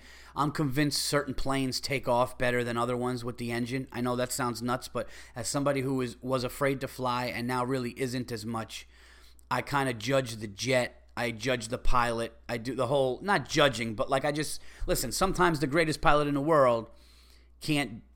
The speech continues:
handle, you know, certain weather and wind. Like, it's not, it's out of their control too, you know what I mean? So the plane's gonna shake, the plane's gonna shake. I don't care, you know, you have, I don't care, you could have Sully in there, you could have the greatest,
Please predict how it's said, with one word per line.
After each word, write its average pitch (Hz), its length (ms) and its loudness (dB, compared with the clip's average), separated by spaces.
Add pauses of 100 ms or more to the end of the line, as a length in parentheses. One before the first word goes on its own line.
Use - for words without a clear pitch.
handle, 127 840 0
you 143 160 -4
know, 120 120 -2
certain 131 380 0
weather 131 280 6
and 120 160 0
wind. 120 260 0
Like, 107 180 -6
it's 110 140 -8
not, 123 260 -2
it's 120 140 -4
out 135 120 4
of 127 60 0
their 123 100 2
control 117 440 -4
too, 131 320 -4
you 110 120 -6
know 110 60 -4
what 117 100 -2
I 117 40 -2
mean? 127 200 -2
So 117 220 -4 (240)
the 117 60 -6
plane's 165 240 6
gonna 143 140 2
shake, 147 260 4
the 113 80 -6
plane's 139 240 0
gonna 123 160 -2
shake. 120 320 -2
I 127 60 -2
don't 131 100 -4
care, 139 120 -4
you 127 100 -2
know, 127 60 -2
you 135 140 0
have, 113 160 -2 (300)
I - 60 -6
don't 143 100 -2
care, 131 100 -4
you 123 60 -4
could 131 100 -2
have 107 100 0
Sully 165 420 6
in 160 120 4
there, 156 200 4
you 147 120 2
could 143 120 0
have 131 320 0
the 131 80 -2
greatest, 143 440 0